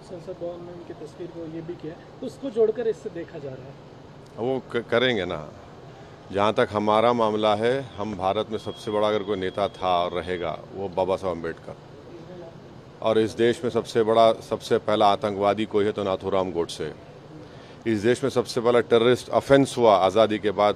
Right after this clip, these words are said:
Speaker 2: तो गांधी की हत्या हुई है। और गांधी की हत्या में किन किन लोगों का नाम आया था, उनको सज़ा भी हुई, और उसके बाद जो जस्टिस कपूर कमीशन की रिपोर्ट में जो कॉन-, conspirator था, उसका नाम भी आया है।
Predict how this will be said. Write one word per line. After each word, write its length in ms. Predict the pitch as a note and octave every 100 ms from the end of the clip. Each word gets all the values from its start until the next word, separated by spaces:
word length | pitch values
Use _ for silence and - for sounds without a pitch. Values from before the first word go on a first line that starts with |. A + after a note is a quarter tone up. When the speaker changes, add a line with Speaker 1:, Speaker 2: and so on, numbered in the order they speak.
| -
Speaker 2:
तो 100 | G2+
गांधी 460 | F#2+ F#2+ G2 G2+
की 100 | G2+
हत्या 360 | E2+ E2+ - A2
हुई 200 | E2+ E2
है। 160 | C#2+ D2+ - - - - -
और 120 | - G2+
गांधी 340 | A2 A2+ B2
की 80 | A#2+
हत्या 380 | A#2 - A#2+ A#2+
में 160 | B2
किन 200 | G#2 A#2
किन 160 | A2 A#2
लोगों 240 | A2+ A#2
का 140 | A2+ A2+
नाम 240 | A2 A2+
आया 200 | A2 A2+
था, 320 | A#2 A#2+ C3+ - - - - - -
उनको 240 | G2 G#2 A2
सज़ा 320 | G#2 F#2+ A2+
भी 160 | A2+ A#2
हुई, 340 | A2 C3 D3 -
और 120 | A2+
उसके 260 | A2+ - A#2
बाद 320 | G#2+ B2 C3
जो 300 | A2 G#2+ G#2+
जस्टिस 260 | - B2 G#2+
कपूर 360 | A2 A#2+ B2
कमीशन 400 | A2 A#2 A2 A#2+
की 100 | A2
रिपोर्ट 340 | G#2+ G#2+ A#2 G#2
में 120 | A#2
जो 140 | A2
कॉन-, 320 | - A2+ A#2
conspirator 680 | - G#2 A2 - A2+ A2 C3
था, 240 | A2+ F2 - - - -
उसका 260 | A2+ - C#3
नाम 240 | C3 C3+
भी 100 | B2+
आया 180 | A2+ F#2
है। 120 | D#2